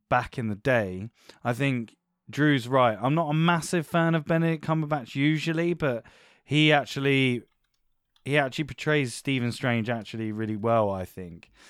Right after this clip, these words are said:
And, uh, you're right, his, like, comedy timing and stuff is really good.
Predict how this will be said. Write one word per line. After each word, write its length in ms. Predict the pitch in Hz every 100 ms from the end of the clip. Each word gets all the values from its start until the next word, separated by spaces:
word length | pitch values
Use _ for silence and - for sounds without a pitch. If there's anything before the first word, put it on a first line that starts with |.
| - - -
And, 680 | 113 113 113 113 110 113 117
uh, 260 | 110 107
you're 200 | 120 117
right, 360 | 113 120 107 104
his, 300 | 107 117 104
like, 240 | 120 107
comedy 400 | - 139 131 120
timing 460 | 107 120 113 107 98
and 100 | 92
stuff 300 | - 98 -
is 120 | 98
really 240 | 104 101 95
good. 400 | 131 110 82